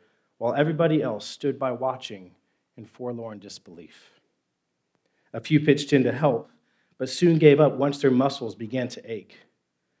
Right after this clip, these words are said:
But this father couldn't stop thinking about his son and the promise that he'd made. And so for hours and hours, he dug and he dug.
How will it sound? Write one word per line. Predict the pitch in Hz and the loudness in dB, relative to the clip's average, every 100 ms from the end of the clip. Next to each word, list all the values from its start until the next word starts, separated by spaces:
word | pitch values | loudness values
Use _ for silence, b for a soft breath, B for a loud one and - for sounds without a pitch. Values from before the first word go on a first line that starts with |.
| _ _ _ _ | _ _ _ _
But | - 117 | -16 -10
this | 131 | -10
father | - 139 139 123 | 0 2 2 -2
couldn't | - 143 131 | -4 -4 -2
stop | - 127 - | -2 -2 -2
thinking | 135 123 123 | -6 -4 -6
about | 117 110 | -6 -8
his | - - | -8 -10
son | - 143 104 - _ _ _ _ _ | -8 -8 -10 -16 _ _ _ _ _
and | - | -16
the | 117 | -16
promise | - 135 123 113 | -4 -2 -2 -8
that | - | -16
he'd | 110 101 | -16 -16
made. | 117 98 87 _ _ _ _ _ _ _ _ _ _ _ | -14 -16 -20 _ _ _ _ _ _ _ _ _ _ _
And | 127 | -10
so | 131 | -6
for | 127 135 | -4 0
hours | 139 147 147 147 147 | 4 6 6 4 2
and | 120 | -2
hours, | 135 135 139 135 | 0 2 0 -2
he | 117 | -6
dug | 107 135 143 135 | 2 6 6 4
and | 127 | -2
he | |
dug. | 117 135 127 110 | -6 -6 -6 -8